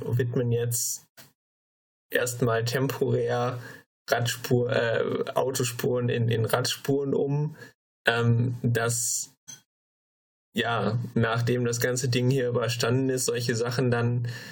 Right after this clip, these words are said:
ähm, viel, viel mehr, äh, oder die Leute halt sagen, so, "Wir wollen das behalten."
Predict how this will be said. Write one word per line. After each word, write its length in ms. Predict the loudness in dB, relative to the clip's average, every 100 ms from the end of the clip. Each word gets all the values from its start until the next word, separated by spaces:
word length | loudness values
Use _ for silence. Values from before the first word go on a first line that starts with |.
| -20 _ 2
ähm, 720 | 4 0 0 2 4 4 2 -2 -8 -18 -20 _ _
viel, 920 | -4 -2 0 0 0 0 0 0 -4 -10 _ _ _ _ -8
viel 260 | -2 0 2
mehr, 600 | 0 0 0 0 0 -4 -2
äh, 1040 | 0 2 2 2 0 -4 -8 -4 -4 -2 -2
oder 240 | 0 -2
die 160 | 0 0
Leute 360 | 0 0 0
halt 220 | 0 0
sagen, 300 | 0 2 2
so, 160 | 2 2
"Wir 120 | 2
wollen 180 | 2 0
das 200 | 0 0
behalten." 760 | 2 2 0 0 0 0 -2